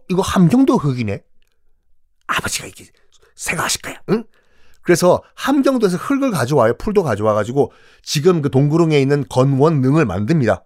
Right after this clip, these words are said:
그 풀을 뭘 갖고 오냐면 억새풀을 가져와요. 억새풀을 갖고 와가지고 그 건원능, 능 무덤 있지 않습니까? 봉분 위에다가 이제 심는데,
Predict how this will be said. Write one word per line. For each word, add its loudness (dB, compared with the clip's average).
그 -10
풀을 0
뭘 4
갖고 2
오냐면 2
억새풀을 0
가져와요. 2
억새풀을 0
갖고 0
와가지고 0
그 2
건원능, 0
능 0
무덤 0
있지 -4
않습니까? -6
봉분 -2
위에다가 0
이제 -2
심는데, -2